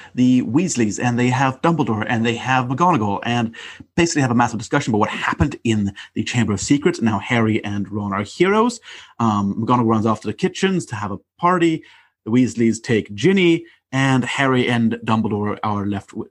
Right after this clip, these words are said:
and Ron and Gilderoy are there. Ron takes Gilderoy to the hospital wing, which is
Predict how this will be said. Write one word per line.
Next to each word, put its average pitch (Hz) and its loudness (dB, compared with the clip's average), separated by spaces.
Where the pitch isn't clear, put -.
and 98 -10
Ron 156 2
and 110 -6
Gilderoy 104 -4
are 98 -6
there. 147 0
Ron 131 2
takes 117 0
Gilderoy 113 2
to 113 -4
the 101 -2
hospital 110 -4
wing, 160 0
which 165 -2
is 107 -2